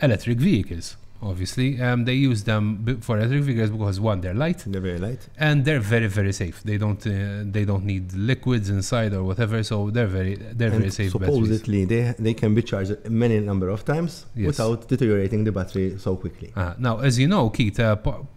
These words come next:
Speaker 1: a big part, a big expense of owning an electric vehicle, or part of the expense of actually building an electric vehicle, is the batteries.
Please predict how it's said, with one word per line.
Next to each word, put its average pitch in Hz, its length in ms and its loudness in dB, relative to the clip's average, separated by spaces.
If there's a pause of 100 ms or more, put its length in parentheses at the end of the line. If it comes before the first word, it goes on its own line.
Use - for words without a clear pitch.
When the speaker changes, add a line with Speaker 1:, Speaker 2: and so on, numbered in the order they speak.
(100)
Speaker 1:
a 151 120 2
big 151 240 2
part, 104 280 2
a 127 60 0
big 123 180 0
expense 104 400 -2
of 117 160 -2
owning 107 400 0
an 110 180 2
electric 104 340 -2
vehicle, 113 440 0
or 120 180 0
part 110 260 0
of 110 120 0
the 127 100 0
expense 107 380 -2
of 117 160 -2
actually 117 300 0
building 104 460 4
an 104 60 0
electric 107 240 0
vehicle, 113 400 0
is 139 240 2
the 120 60 0
batteries. 87 440 -4